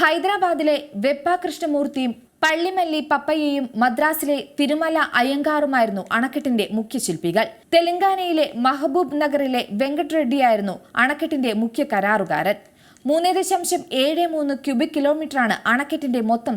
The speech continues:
സംഭരണശേഷി. അണക്കെട്ടിന്റെ വിഷുപ്രദേശം ഇരുപത്തിയെട്ടായിരത്തി ഒരുന്നൂറ്റി എൺപത് ചതുരശ്ര കിലോമീറ്ററാണ്. കർണാടക, ആന്ധ്രാപ്രദേശ് സംസ്ഥാനങ്ങളിലെ ആറ്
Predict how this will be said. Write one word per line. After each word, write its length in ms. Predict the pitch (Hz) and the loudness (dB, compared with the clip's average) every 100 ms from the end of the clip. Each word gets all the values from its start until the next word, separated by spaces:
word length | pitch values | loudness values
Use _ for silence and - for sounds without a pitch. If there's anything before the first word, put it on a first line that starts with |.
| - | -2
സംഭരണശേഷി. 680 | 208 202 180 185 170 - 233 - - - - 240 | 0 0 -2 -4 -4 -4 -6 -10 -20 -12 0 2
അണക്കെട്ടിന്റെ 500 | 277 320 311 294 320 - | 2 0 0 0 0 0
വിഷുപ്രദേശം 720 | 247 247 339 330 294 294 302 294 - - - | -4 -2 -2 0 0 2 0 -4 -12 -8 0
ഇരുപത്തിയെട്ടായിരത്തി 720 | 262 311 330 320 302 285 294 294 - 233 | 2 2 2 2 2 2 0 -4 -2 -2
ഒരുന്നൂറ്റി 440 | 262 294 302 294 - 240 | 0 0 0 -2 -2 0
എൺപത് 280 | 262 302 330 | 2 2 0
ചതുരശ്ര 360 | 285 233 247 285 - | -2 -2 -4 -4 0
കിലോമീറ്ററാണ്. 640 | 202 202 185 175 180 214 - - _ - | 0 0 -2 -4 -2 -2 -4 -20 _ 0
കർണാടക, 520 | 247 240 247 254 240 240 285 - 240 | 2 4 2 2 2 2 -2 2 2
ആന്ധ്രാപ്രദേശ് 600 | 269 302 320 294 285 - | 2 -2 -2 -2 -2 0
സംസ്ഥാനങ്ങളിലെ 640 | 254 247 277 277 269 262 254 - 226 240 | 0 0 0 0 0 0 0 0 2 2
ആറ് 240 | 285 320 | 4 2